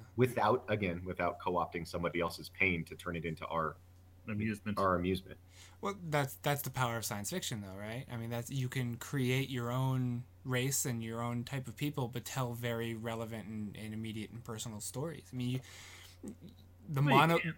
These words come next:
Speaker 3: the monoculture did, like you said, grew out of this Star Trek thing, you know, where it was an entire planet of people who liked, you know, like you said, grapefruits, or they liked pleasure, or they liked whatever they liked. Um, but one of the lasting influences of that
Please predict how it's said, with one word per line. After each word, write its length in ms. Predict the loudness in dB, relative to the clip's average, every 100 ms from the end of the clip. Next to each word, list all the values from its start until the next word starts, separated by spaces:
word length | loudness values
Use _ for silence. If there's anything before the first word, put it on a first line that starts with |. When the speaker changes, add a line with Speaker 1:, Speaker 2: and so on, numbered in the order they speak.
| 0
Speaker 3:
the 80 | 6
monoculture 800 | 12 12 12 8 6 6 6 6
did, 280 | 8 8 6
like 180 | 2
you 80 | 2
said, 300 | 4 4 2
grew 260 | 2 4 6
out 160 | 6
of 140 | 6 2
this 120 | 0
Star 420 | 2 2 4 4
Trek 300 | 4 -2 -4
thing, 380 | -6 -4 -2 -4 -4
you 80 |
know, 100 | -2
where 140 | -2 -2
it 40 |
was 120 | -2
an 60 | -4
entire 280 | -2 -2 -2
planet 360 | -2 -4 -2
of 100 | -6
people 240 | -6 -6 -6
who 140 | -6
liked, 380 | -4 -4 -4 -10 -14 -20 -16 -10
you 80 | -10
know, 240 | -10 -10 -10
like 180 | -12
you 60 | -10
said, 160 | -10 -2
grapefruits, 480 | -2 -2 -6 -10
or 20 | -8
they 100 | -8
liked 180 | -8
pleasure, 420 | -4 -4 -2 -6 -8
or 40 |
they 120 | -8
liked 160 | -8 -8
whatever 440 | -6 -4 -2 -2
they 120 | -4
liked. 300 | -8 -10 -14 -18 -20 -18 -20 -20 -2
Um, 340 | 2 2 0 -6 -16 -20 -16 -8 -6 0
but 280 | 0 0
one 260 | 0 2 2
of 60 | 2
the 100 | 4
lasting 400 | 4 4 0 -2
influences 600 | -2 -2 -2 -4 -6 -6
of 220 | -6 -6
that 280 | -4 -4